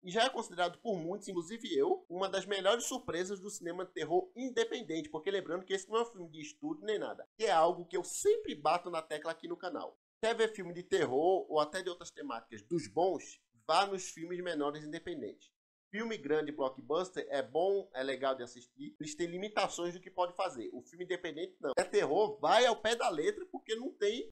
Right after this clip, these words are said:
tá respondendo aos engravatados que não pode fazer isso porque diminuiu bilheteria nem nada. É semelhante àquele filme de terror que vai ser feito do Ursinho Pooh, que eu fiz até um vídeo falando sobre, que eu vou deixar aqui nos cards pra vocês conferirem depois. Então o futuro do cinema de terror não é nos blockbusters,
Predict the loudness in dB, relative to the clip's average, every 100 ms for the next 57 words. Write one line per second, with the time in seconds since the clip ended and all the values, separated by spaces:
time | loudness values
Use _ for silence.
0 | -6 -6 -4 -6 -2 0 0 -2 0 4
1 | 4 4 0 2 2 2 -10 -6 -4 -2
2 | -2 -4 -4 -4 -4 -8 -8 -8 -6 -8
3 | -6 -4 -4 -6 -6 -4 -4 -4 -6 -10
4 | -20 _ _ _ -6 4 4 6 4 2
5 | 0 -4 -6 -6 -10 -12 -8 0 2 2
6 | -2 -2 -2 -2 -6 -10 -10 -10 -8 -8
7 | -10 -10 -4 -4 -4 -4 -4 -2 -2 2
8 | 2 2 0 -4 0 2 2 -4 -6 -6
9 | -4 -6 -4 -4 -4 -8 -6 -6 -6 -8
10 | -12 -12 -18 -16 -14 -12 -12 -10 -12 -6
11 | -6 -6 -12 _ -2 -2 -4 -6 -6 -8
12 | -6 -6 -6 -6 -4 0 2 2 2 -2
13 | -2 -2 -2 -8 -10 -10